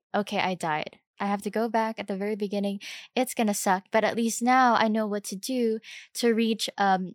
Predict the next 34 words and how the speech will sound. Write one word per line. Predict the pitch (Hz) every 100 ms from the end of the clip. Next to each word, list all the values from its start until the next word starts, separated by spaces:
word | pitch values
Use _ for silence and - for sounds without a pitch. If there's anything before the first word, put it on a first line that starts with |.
| -
a | 208
further | - 240 240 233 208 202
point | - 226 220 208
within | 196 185 180
the | 180
area." | 190 185
You | 175
know | 185 208
what | 220
I | 220
mean? | 226 233 240 - - - - _
And | - 214 208 202 202 196 190 - _ -
I | 208 254 240 220
definitely | 233 220 226 - 214
died | 190 185 180 175 - _ _ -
so | - 233
many | 208 185
more | 175 175
times | - 175 175
after | 170 180 185 180
that, | 185 226 - _
but | 190 180 175 - _
it's | 202 202 220
like | 196 190 _ - -
you | 214 220 233
get, | 196 226 269 - _ _ _ _
as, | 247 311 294 - _ -
as | 220 285 262
the | 233 -
area | 196 208 233 214
got | 190 185 -
progressively | - 196 185 185 - 202 180 185 175
harder, | - 165 165 202 247 277 - _ - - _
I | - 220